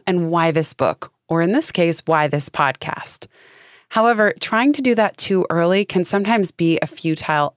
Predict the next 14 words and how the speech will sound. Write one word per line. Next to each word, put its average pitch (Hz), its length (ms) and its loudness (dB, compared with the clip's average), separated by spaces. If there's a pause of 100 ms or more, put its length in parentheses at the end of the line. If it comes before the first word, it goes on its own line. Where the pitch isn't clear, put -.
effort. - 540 -6 (420)
I 170 80 0
really 190 260 4
like 170 300 2
Gary 175 260 4
Vee's 180 340 2
perspective 165 580 0
on 156 160 2
this. 151 320 0
He 185 120 0
says, 160 400 2 (360)
"Document, 220 600 0
don't 170 300 2
create." - 720 -2